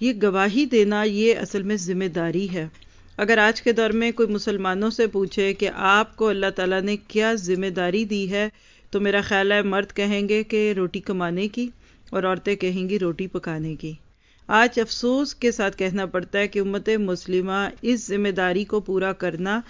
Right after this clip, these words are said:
एक अलग चीज़ है, इसको जिम्मेदारी समझती भी नहीं है। और जो लोग ये काम कर रहे हैं अल्लाह की तौफीक से, हुक्म से, लोग कुछ को तबलीगी जमात कह के, किसी को दावा ग्रुप कहकर, किसी को कुछ कहकर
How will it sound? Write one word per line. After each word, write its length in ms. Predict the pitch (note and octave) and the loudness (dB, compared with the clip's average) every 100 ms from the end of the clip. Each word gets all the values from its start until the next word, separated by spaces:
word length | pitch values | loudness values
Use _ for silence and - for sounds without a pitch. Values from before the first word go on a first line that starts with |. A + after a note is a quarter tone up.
| - - - A#3+ | -16 -20 -4 -2
एक 160 | B3 | 0
अलग 300 | A3 B3 C#4+ | 2 4 2
चीज़ 340 | - A3+ F3+ E3+ | 0 0 0 -4
है, 140 | D#3 - - - - - - - B3 | -8 -14 -20 -20 -20 -20 -20 -2 0
इसको 340 | C4+ - D4+ | 0 -2 0
जिम्मेदारी 580 | B3 A3 A3 G3+ G3 A#3 | 2 2 2 2 2 0
समझती 520 | - F3+ F#3+ - A#3+ | -2 -2 -2 -2 0
भी 140 | A#3+ C4+ | 2 2
नहीं 260 | A3+ F#3+ | 2 2
है। 140 | F3 E3+ - - - _ - - - | -2 -4 -12 -20 -20 _ -20 -14 2
और 180 | A3+ A3 F3+ | 2 4 6
जो 180 | A3+ | 8
लोग 300 | A#3+ C4+ B3+ | 8 6 4
ये 120 | C4 C4 | 2 2
काम 300 | A#3+ A3+ A#3+ | 2 2 2
कर 240 | - F#3+ | 2 0
रहे 140 | G#3 B3+ | 2 4
हैं 80 | C4 | 4
अल्लाह 240 | B3 B3 | 4 2
की 160 | B3 A#3+ | 2 0
तौफीक 500 | A3+ A3+ A3 A3 - | 0 0 -2 -4 0
से, 100 | A#3+ | 2
हुक्म 340 | A#3 A#3 A#3+ | 2 0 0
से, 180 | B3+ A#3+ | 2 2
लोग 300 | A3 G#3 G#3 | 4 2 0
कुछ 260 | A3 A3 - | -2 -2 0
को 160 | A3+ | 0
तबलीगी 460 | G#3 F#3+ F#3+ F#3 G#3 | 0 -2 -2 -2 0
जमात 360 | A#3 A3 A3 | 0 0 0
कह 200 | A3 A3 A3 | 0 0 2
के, 220 | A#3+ A#3 | 2 2
किसी 320 | - G#3 A3 | 0 -4 -2
को 140 | G3+ F#3+ | -2 -2
दावा 280 | F3+ F#3 G#3 | 0 0 0
ग्रुप 240 | G#3 G3+ | 0 0
कहकर, 440 | G#3 G#3 G3+ A3 | -2 -2 -2 -4
किसी 280 | A3 F#3+ G3+ | -4 -6 -6
को 140 | F3+ F#3+ | -6 -6
कुछ 200 | G3+ G3 | -4 -4
कहकर 420 | G3 G3 - | -4 -4 -2